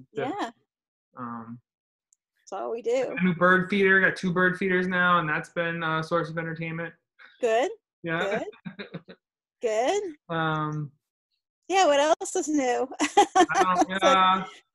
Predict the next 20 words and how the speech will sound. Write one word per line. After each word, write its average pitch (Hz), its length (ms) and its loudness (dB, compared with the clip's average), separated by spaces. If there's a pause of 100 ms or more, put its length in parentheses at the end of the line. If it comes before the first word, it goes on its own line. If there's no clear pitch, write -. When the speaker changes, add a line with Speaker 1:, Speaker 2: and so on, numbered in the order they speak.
(120)
Speaker 2:
not 262 200 -4
much. 262 480 -2
Speaker 1:
not 190 320 0
much. 190 480 2
Uh, 170 440 2
organizing 185 540 2
my 175 160 0
house 165 760 -2
a 160 40 -8
lot, 170 440 -2
Speaker 2:
Good. - 140 -16 (120)
Speaker 1:
you 147 100 -10
know, 143 380 -6
um, 139 640 -10
that 143 240 -8
kinda 143 180 -8
stuff. 139 640 -8
And, 127 320 -12 (640)
Speaker 2:
Yeah. 208 180 -18
Speaker 1:
um, 127 580 -10